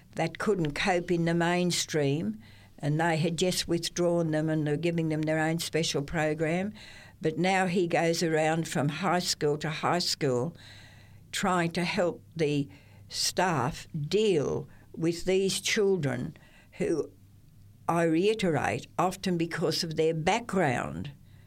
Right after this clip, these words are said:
and their home life, don't, they're the, uh,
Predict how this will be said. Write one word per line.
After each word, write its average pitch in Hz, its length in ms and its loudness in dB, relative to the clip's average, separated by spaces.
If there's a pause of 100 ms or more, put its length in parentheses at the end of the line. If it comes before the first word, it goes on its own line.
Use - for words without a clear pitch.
(300)
and 151 280 2
their 156 140 0
home 208 440 2
life, - 600 -2 (840)
don't, 165 520 0 (340)
they're 165 400 2
the, 147 460 2
uh, 123 320 2